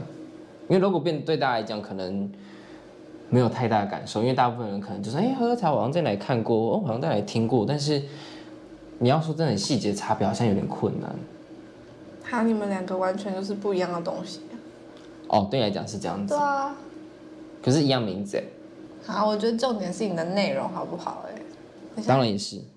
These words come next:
Speaker 2: 对啊，你现在想这些
Speaker 1: 枝微末节的事情。
Speaker 2: 对啊。
Speaker 1: 哇，好受伤啊！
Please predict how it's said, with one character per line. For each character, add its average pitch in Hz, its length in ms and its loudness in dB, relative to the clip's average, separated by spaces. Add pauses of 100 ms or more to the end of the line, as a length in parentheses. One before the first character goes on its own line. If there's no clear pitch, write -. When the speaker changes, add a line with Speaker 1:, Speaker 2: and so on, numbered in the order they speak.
(220)
Speaker 2:
对 240 100 0
啊， 190 420 0 (500)
你 226 100 -2
现 - 80 -6
在 226 320 4
想 175 440 -4
这 180 80 -2
些 180 480 0 (200)
Speaker 1:
枝 123 220 6
微 110 160 6
末 107 220 4
节 98 200 0
的 90 100 2
事 101 240 0
情。 - 180 2
Speaker 2:
对 269 80 4
啊。 220 540 2 (540)
Speaker 1:
哇， - 100 -4 (180)
好 98 140 -2
受 104 180 4
伤 104 300 2
啊！ 104 60 -2